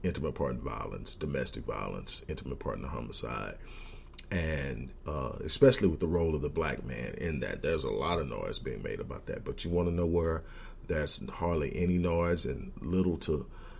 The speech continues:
uh, little to any advocacy and almost dead silence? Missing black women. I, uh, wrote several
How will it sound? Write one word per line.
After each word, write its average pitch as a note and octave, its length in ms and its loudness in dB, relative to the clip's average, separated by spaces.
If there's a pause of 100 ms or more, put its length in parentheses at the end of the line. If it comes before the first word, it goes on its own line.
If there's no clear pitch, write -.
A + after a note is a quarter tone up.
(120)
uh, C#2+ 560 -2
little E2+ 320 2
to D#2 320 0
any F2+ 500 8 (200)
advocacy E2+ 840 2
and D2 200 -4
almost D#2 560 0
dead F2 340 4
silence? F2 600 2 (360)
Missing F2 420 6
black E2 340 0
women. D#2 300 -2 (1500)
I, E2 360 6 (400)
uh, D#2 320 4
wrote F#2+ 300 10 (560)
several G#2 420 10